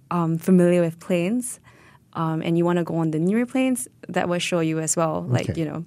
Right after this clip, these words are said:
Speaker 1: which, which, which, which, which flight timing would give you the best, um, which, which, which would give you the, the, the, the right carrier, the aircraft.
Speaker 2: But luggage-wise, though, do you indicate that you might have to pay for luggage on this ticket? Because, y-,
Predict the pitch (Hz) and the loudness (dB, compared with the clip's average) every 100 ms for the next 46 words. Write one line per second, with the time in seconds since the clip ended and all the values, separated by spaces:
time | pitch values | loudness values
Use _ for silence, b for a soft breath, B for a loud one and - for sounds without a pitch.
0 | - 175 170 - 190 185 - 175 - - | -8 -4 -2 0 0 -2 -2 -4 -2 -2
1 | 185 - 180 - - 190 190 - 170 170 | -2 -4 -6 -8 -4 -2 -2 -2 -2 0
2 | 170 175 160 165 160 156 156 - 170 - | 2 0 -2 -6 -6 -6 -6 -4 -4 -6
3 | - B B B - 165 160 156 175 180 | -10 B B B -4 0 0 0 0 0
4 | 180 196 190 165 175 151 180 175 170 160 | 2 2 2 0 -2 0 0 0 -2 -4
5 | - 165 165 156 156 151 156 - - - | -4 -2 -2 -2 -2 0 0 -2 -8 -4
6 | 160 147 - 170 180 - 151 - - - | -2 -2 -4 -6 -8 -8 -10 -8 -10 -12
7 | - - 135 139 135 147 226 247 139 117 | -18 2 6 6 8 6 8 6 6 4
8 | 107 90 - 113 117 117 117 165 175 135 | 0 0 0 2 4 4 6 6 4 6
9 | 135 131 135 131 123 - 107 101 101 101 | 6 6 4 4 4 2 0 2 2 2
10 | 101 104 107 95 110 - 101 123 117 120 | 2 2 0 0 2 2 2 4 2 2
11 | 95 - 107 90 87 - 85 - - - | 0 -2 -2 -2 -4 -4 -6 -6 -14 -20
12 | - B B B B _ _ - _ _ | -20 B B B B _ _ -20 _ _
13 | - 156 156 143 143 | 2 4 4 4 2